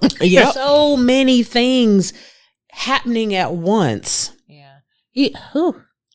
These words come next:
Speaker 1: Killmonger was just doing all kind of violations. 'Cause I'm like, "You done, you know, killed Zuri," which is now the priest of the, of Wakanda.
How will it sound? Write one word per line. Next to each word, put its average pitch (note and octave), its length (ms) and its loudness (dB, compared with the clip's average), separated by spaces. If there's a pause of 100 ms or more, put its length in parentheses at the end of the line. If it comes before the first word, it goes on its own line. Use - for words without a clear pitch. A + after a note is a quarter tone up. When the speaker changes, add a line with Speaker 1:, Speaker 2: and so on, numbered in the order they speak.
Speaker 1:
Killmonger F3+ 540 -4 (420)
was D#3 180 -10
just D3+ 180 -4
doing D3+ 220 -4
all D3+ 160 -4
kind D3 260 -6
of C3+ 60 -8
violations. C3+ 800 -10 (600)
'Cause F3+ 100 -2
I'm F#3+ 160 0
like, E3 220 0
"You G3+ 160 -6
done, C#3+ 480 -6 (640)
you E3+ 120 -20
know, C#3+ 160 -8
killed G3+ 440 -4
Zuri," E3 260 -2
which D#3 180 -6
is D3 120 -10
now D3+ 180 -6
the C#3+ 80 -8
priest - 500 -8
of C#3 220 -6
the, B2+ 300 -8 (100)
of C#3 140 -10
Wakanda. C#3+ 580 -10